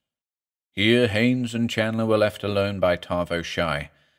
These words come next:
who had tacitly inferred that his presence was no longer needed. "Well," said Chandler, "it looks as if there were a chance of escape if we can only reach that riverbed.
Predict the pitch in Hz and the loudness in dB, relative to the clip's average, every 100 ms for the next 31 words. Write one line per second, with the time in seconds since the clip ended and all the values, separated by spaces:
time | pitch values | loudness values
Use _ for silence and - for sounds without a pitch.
0 | _ - 135 135 147 156 - 208 - 170 | _ -2 0 2 2 0 -2 -12 -8 -4
1 | 156 135 139 131 120 120 127 117 - 131 | -2 0 2 2 0 -4 -4 -4 2 2
2 | 131 151 156 - 135 123 101 110 90 90 | 2 -4 -14 -14 -14 -10 -8 -6 -6 -6
3 | 90 90 85 - _ _ _ _ _ _ | -6 -6 -8 -12 _ _ _ _ _ _
4 | _ _ _ _ _ - 110 117 139 143 | _ _ _ _ _ -8 0 2 2 0
5 | - _ _ _ - 85 78 - 78 71 | -6 _ _ _ -10 -8 -8 -6 -8 -8
6 | 67 - _ _ _ _ 80 80 95 117 | -14 -20 _ _ _ _ -16 -8 -6 -4
7 | - 113 120 120 - - 135 143 - 147 | -2 0 0 -4 -8 -8 -6 -6 0 2
8 | 151 - 127 131 - 160 190 - 87 90 | 2 0 0 0 0 -4 -6 -10 -16 -12
9 | 87 82 95 107 82 107 - 85 80 - | -8 -4 -4 -4 -4 -6 -8 -12 -8 -2
10 | 139 120 78 69 | -2 0 -2 -6